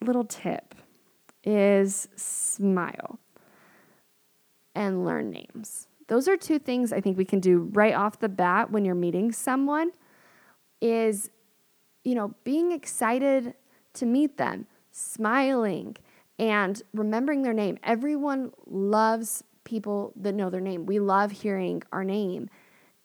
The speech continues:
And I know this is a very big <laughs> weakness of mine, you guys. I am that person who's like, "I've talked to you ten times. I should know your name by now," but I don't.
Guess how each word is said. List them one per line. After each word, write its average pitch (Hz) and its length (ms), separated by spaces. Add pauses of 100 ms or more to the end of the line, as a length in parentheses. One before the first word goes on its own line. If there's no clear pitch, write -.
And 175 500 (340)
I 220 60
know 240 300 (160)
this 220 320
is 285 180 (240)
a 202 80
very 185 520
big 202 180
<laughs> - 0
weakness 226 400
of 208 80
mine, 185 180
you 190 80
guys. 180 300
I 208 200
am 240 120
that 254 160
person 262 320
who's 220 200
like, 196 160
"I've 214 140
talked 202 360
to 220 100
you 196 100
ten 190 280
times. 185 420
I - 60
should 202 180
know 214 100
your 202 160
name 156 240
by 147 140
now," - 260
but - 160
I 123 60
don't. 110 420